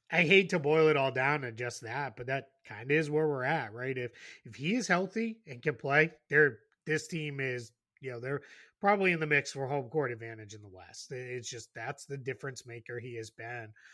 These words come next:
on the floor. If he's not out there, then, you know, you gotta, you, you have to have better depth planned going into the season than what you had a year ago. Uh, so I think that's gonna be a, probably a focal point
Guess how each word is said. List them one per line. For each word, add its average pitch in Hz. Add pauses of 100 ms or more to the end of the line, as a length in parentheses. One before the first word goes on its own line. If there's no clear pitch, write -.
(180)
on 143
the 123
floor. 139
If 127
he's 127
not 208
out 143
there, 139
then, 165 (420)
you 170
know, 165
you 151
gotta, 151 (180)
you, 151
you 156
have 165
to 202
have 156 (300)
better 143 (480)
depth 135 (100)
planned 131 (180)
going 123
into 127
the 117
season 120
than 123
what 117
you 127
had 110
a 107
year 101
ago. - (500)
Uh, 131
so 151
I 147
think 143
that's 175
gonna 240
be 240
a, 233 (280)
probably 220
a 220
focal 214
point 208